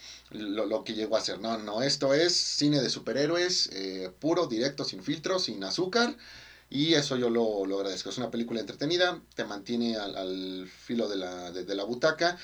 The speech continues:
El final, sí, por ahí creo que se nota apresurado, se nota malo, creo que tiene por ahí las, eh, escenas postcréditos un tanto,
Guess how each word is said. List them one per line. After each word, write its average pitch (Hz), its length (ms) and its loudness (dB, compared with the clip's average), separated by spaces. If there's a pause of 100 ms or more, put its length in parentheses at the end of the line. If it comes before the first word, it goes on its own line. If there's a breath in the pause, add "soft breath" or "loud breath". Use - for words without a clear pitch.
(220 loud breath)
El 135 160 2
final, 185 560 6
sí, 165 340 -2
por 139 160 4
ahí 139 640 6 (120)
creo 123 180 0
que 127 340 2
se 113 140 0
nota 135 340 6
apresurado, 127 640 4
se 127 180 -2
nota 107 600 -2
malo, 135 340 0
creo 120 140 -4
que 117 60 -8
tiene 117 260 0
por 104 140 -4
ahí 107 120 0
las, 110 540 -2
eh, 95 200 -8
escenas 123 280 -2
postcréditos 120 640 -2 (460 loud breath)
un 107 180 -8
tanto, 113 680 0